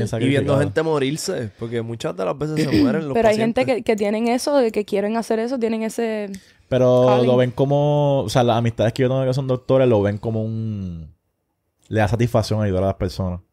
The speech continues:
Speaker 1: Por eso.
Speaker 3: Le da un
Speaker 2: Como
Speaker 3: hype.
Speaker 2: que, da-, como que decirte, "Mira, tú tienes esto y esto es lo que te va a ayudar",
Speaker 3: Pum.
Speaker 2: y que después estén bien. Eso es lo que le da satisfacción.
Speaker 1: Claro.
Speaker 3: ¿Cuál, cuál es la red social más dura ahora mismo?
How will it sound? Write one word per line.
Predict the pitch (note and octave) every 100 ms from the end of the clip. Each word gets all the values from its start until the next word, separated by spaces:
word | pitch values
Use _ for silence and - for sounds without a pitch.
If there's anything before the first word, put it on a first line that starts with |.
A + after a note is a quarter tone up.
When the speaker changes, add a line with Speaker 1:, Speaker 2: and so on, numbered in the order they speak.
| _ _
Speaker 1:
Por | - F#3+
eso. | F3 F3 G#3 - -
Speaker 3:
Le |
da | G#2+
un | A2
Speaker 2:
Como | A2+ A2+
Speaker 3:
hype. |
Speaker 2:
que, | B2 A#2+ A#2 -
da-, | A#2 A#2+ G#2+
como | A#2+ A#2+
que | A2+
decirte, | A2+ B2 A#2+ C#3
"Mira, | B2
tú | G#2+
tienes | G#2 B2 -
esto | B2 - - G#2 -
y |
esto | - A2+
es |
lo | A2+
que | A2+
te |
va | A2
a |
ayudar", | A#2 A2+ G#2+ F#2+ _ _ _ _
Speaker 3:
Pum. | - G#2+
Speaker 2:
y | G#2
que | G#2
después | F#2+ F2+ G2
estén | A2+ A2
bien. | A2+ A#2 G2 G2+ -
Eso | F#2 C#3+
es |
lo | C3
que | A2+
le |
da | G#2
satisfacción. | G#2 G#2 G2 - G#2 C3
Speaker 1:
Claro. | - F#3 G3 G3+ - _ _ - - _ _ _ _
Speaker 3:
¿Cuál, | B2+ A#2+ -
cuál | C3+ C3+
es |
la | E3 E3+
red | E3
social | D#3 D3+ D3 C#3+
más | C#3 B2+
dura | C3 B2+
ahora | B2 A#2+
mismo? | A#2 A2+ G#2+